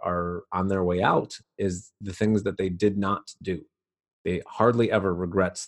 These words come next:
the, the choices they did make powerfully, the, the action they took towards whatever they, they felt they needed to do.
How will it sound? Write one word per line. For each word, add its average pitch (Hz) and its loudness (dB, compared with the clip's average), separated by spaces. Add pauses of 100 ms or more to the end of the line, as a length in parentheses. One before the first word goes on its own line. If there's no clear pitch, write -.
(120)
the, 90 -2
the 87 -8 (180)
choices 92 -2
they 90 -2
did 95 2
make 90 -4
powerfully, 87 -4
the, 85 -6 (340)
the 85 0
action 92 0
they 87 2
took - -2 (360)
towards 90 0
whatever 90 2
they, 87 0
they 90 -4
felt 87 -2
they 87 -4
needed 87 -2
to 90 -12
do. 101 6